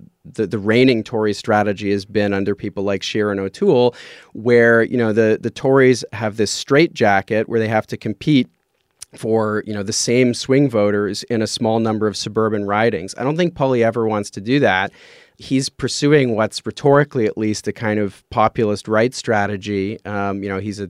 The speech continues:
thoroughly establishment figure, but rhetorically, he's pursuing this, you know, populist strategy from the right, which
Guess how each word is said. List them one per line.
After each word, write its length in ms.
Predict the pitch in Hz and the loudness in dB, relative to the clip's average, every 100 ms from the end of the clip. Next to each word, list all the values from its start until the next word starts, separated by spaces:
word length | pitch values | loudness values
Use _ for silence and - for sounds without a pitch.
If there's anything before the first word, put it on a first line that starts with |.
| - | -14
thoroughly 420 | - 113 107 104 | -8 -4 -2 -2
establishment 640 | 98 - 98 104 - 101 | -4 -2 0 0 -4 -10
figure, 340 | - 180 135 113 | -4 -2 0 0
but 200 | 110 104 | 0 -2
rhetorically, 580 | 117 - 208 175 139 127 | -4 2 2 2 0 0
he's 140 | 120 | -2
pursuing 500 | - 113 - 120 113 | -6 -10 -4 -2 0
this, 220 | 110 101 - - - _ - | -2 -6 -14 -20 -20 _ -10
you 60 | |
know, 100 | 113 | -10
populist 520 | 101 120 113 117 110 | -4 -2 -2 -2 -4
strategy 500 | - 117 117 120 107 | -2 2 2 0 -4
from 360 | 107 113 107 104 | -4 -2 -2 -2
the 100 | 117 | 0
right, 340 | 147 160 120 | 2 4 2
which 260 | - 117 - | -2 -6 -6